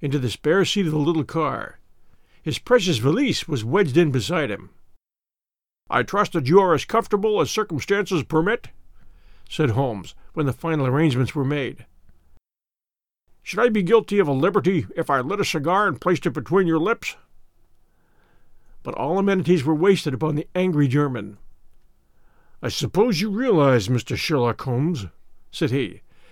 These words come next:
"that if your government bears you out in this treatment, it becomes an act of war." "What about your government and this treatment?" said Holmes, tapping the valise. "You are a private individual.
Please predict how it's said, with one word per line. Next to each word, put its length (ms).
"that 100
if 100
your 160
government 480
bears 300
you 160
out 180
in 80
this 160
treatment, 540
it 140
becomes 320
an 140
act 240
of 180
war." 460
"What 220
about 300
your 120
government 600
and 240
this 300
treatment?" 560
said 200
Holmes, 440
tapping 320
the 80
valise. 520
"You 220
are 140
a 60
private 340
individual. 640